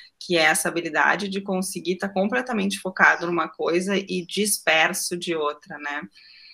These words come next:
Então, isso faz com que eles sejam, ou que consigam aprofundar em alguns campos do conhecimento,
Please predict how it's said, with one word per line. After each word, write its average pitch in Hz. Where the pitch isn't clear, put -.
Então, 170
isso 190
faz 170
com 208
que 208
eles 185
sejam, 196
ou 165
que -
consigam 196
aprofundar 196
em 180
alguns 175
campos 202
do 165
conhecimento, 170